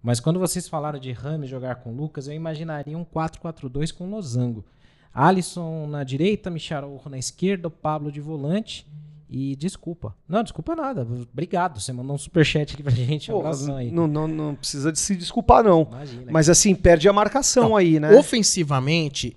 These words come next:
Speaker 3: ele tem razão. Aí vamos imaginar quando você não tem a bola. Quem marca quem, né?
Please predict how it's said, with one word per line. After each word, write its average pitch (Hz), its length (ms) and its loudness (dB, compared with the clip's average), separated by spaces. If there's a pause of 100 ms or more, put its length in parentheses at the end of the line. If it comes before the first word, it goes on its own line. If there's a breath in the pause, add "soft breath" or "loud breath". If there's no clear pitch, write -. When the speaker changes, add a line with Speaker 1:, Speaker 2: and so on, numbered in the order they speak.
(120)
Speaker 3:
ele 156 180 2
tem 170 220 -4
razão. 143 420 -6 (180)
Aí - 140 12
vamos 254 240 -6
imaginar 185 760 -8
quando 185 220 -10
você - 260 -6
não 240 180 -4
tem 247 220 -4
a 226 60 -4
bola. 131 460 -4 (760)
Quem 254 220 2
marca 208 380 -2
quem, 113 340 -2 (300)
né? 165 220 6